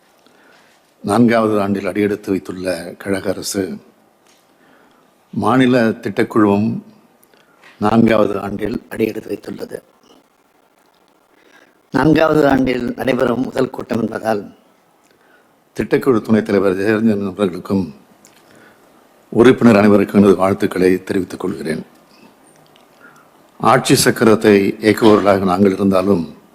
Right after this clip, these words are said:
அதற்கு வழிகாட்டுபவர்களாக நீங்கள் இருக்கிறீர்கள். நாங்கள் செல்லும் பாதையை தீர்மானிப்பவர்களாக மட்டுமில்லாமல், அதில் உள்ள நிறை குறைகளை எடுத்துச் சொல்பவர்களாகவும் நீங்கள் இருக்கிறீர்கள்.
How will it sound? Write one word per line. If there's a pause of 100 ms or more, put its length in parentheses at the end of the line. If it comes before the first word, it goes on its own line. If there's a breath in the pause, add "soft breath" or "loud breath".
(1400 soft breath)
அதற்கு (400)
வழிகாட்டுபவர்களாக
நீங்கள்
இருக்கிறீர்கள். (1900 soft breath)
நாங்கள்
செல்லும்
பாதையை (260)
தீர்மானிப்பவர்களாக (120)
மட்டுமில்லாமல், (1500 soft breath)
அதில்
உள்ள (300)
நிறை
குறைகளை
எடுத்துச்
சொல்பவர்களாகவும் (120)
நீங்கள்
இருக்கிறீர்கள்.